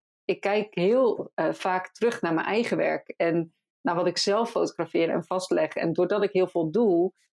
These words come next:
eh, inspireer je jezelf, zeg maar. Dat als ik ergens ben met een bruidspaar op een bepaalde locatie en dan kan ik terugdenken van, "Oh, ik was,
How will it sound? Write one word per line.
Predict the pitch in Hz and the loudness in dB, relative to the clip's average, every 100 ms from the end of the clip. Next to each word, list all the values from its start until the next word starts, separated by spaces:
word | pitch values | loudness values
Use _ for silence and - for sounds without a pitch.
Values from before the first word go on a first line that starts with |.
| _ _ | _ _
eh, | - 165 - | -6 -2 0
inspireer | 196 - 202 233 214 | 0 2 2 4 4
je | 160 | 4
jezelf, | 170 220 226 165 | 4 2 2 0
zeg | - 165 | -2 -4
maar. | 165 165 | -4 -2
Dat | 180 - | -2 -2
als | - 220 | -2 0
ik | 202 - | 0 0
ergens | 175 180 170 156 | 0 -2 -4 -2
ben | 175 175 165 | 0 2 0
met | 185 | 0
een | 185 | 0
bruidspaar | 170 175 185 - 170 160 | 0 -2 -2 -4 -2 0
op | - 180 | 0 0
een | 180 | 0
bepaalde | 175 185 170 | 0 0 0
locatie | 165 165 180 175 - | 0 -2 -2 -4 -2
en | 170 | -4
dan | 160 - | -4 -4
kan | 185 | -4
ik | 185 | -2
terugdenken | 202 214 180 170 _ | -4 -2 -2 -4 _
van, | - | -2
"Oh, | 240 185 | 0 0
ik | 180 | 0
was, | 175 185 - | -2 -2 -6